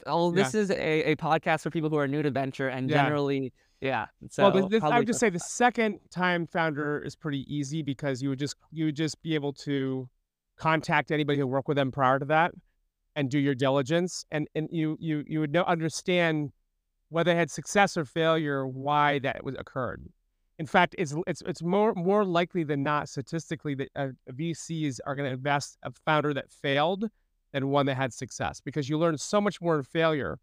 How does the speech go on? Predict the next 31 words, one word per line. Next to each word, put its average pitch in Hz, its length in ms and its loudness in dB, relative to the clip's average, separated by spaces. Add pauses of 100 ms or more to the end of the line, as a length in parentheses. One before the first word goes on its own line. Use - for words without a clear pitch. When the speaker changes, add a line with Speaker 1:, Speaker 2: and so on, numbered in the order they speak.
Speaker 2:
Yes. 143 360 -2 (560)
So 156 320 4 (260)
I'm, 175 160 0
I'm 175 140 2
dropping 202 380 4
some 190 180 -2
interesting 180 300 0
statistics 160 520 -4
on 143 180 2
this, 135 140 -4
and 143 60 -4
I'll 143 80 4
s-, - 240 -6
I'll 165 140 0
continue 175 360 -2
to 151 60 -2
spice 170 360 0
them 139 140 -6
through 156 200 -4
that, 131 180 0
but 131 100 -6
hopefully 143 220 -4
you're 139 80 0
catching 143 400 0
them. 120 160 -2
But, 127 160 0 (480)
um, 139 440 2 (200)
age, 160 320 4 (140)
age 151 320 2
of 139 100 -4
founder, 139 640 2